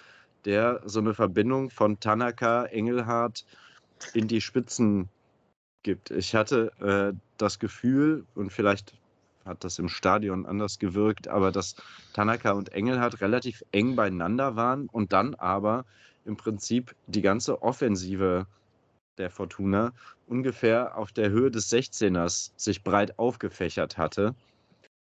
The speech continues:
Und ich hatte das Gefühl, dass im Zentrum einer fehlt, der eben anspielbar ist und der dann diese Verlagerung vielleicht von etwas näher am Strafraum auch machen kann.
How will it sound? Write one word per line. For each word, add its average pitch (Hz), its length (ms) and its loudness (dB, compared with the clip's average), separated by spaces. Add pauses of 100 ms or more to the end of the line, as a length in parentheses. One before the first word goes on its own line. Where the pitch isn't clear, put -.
(120)
Und 107 160 -6
ich 104 160 -4
hatte 117 140 0
das 113 180 -2
Gefühl, 120 280 -2
dass 104 260 0
im 107 180 2
Zentrum 101 800 0
einer 104 460 2 (120)
fehlt, 113 640 -2
der 101 240 2
eben 107 420 0 (920)
anspielbar 120 1080 2
ist 123 200 -8
und 107 160 -6
der 104 80 2
dann 101 180 2
diese 98 220 -4
Verlagerung 101 720 0
vielleicht 98 440 -4 (280)
von 98 260 -8
etwas 113 380 0
näher 107 280 2
am 90 140 -4
Strafraum 92 640 0 (280)
auch 85 240 -4
machen 87 300 -4
kann. 76 380 -4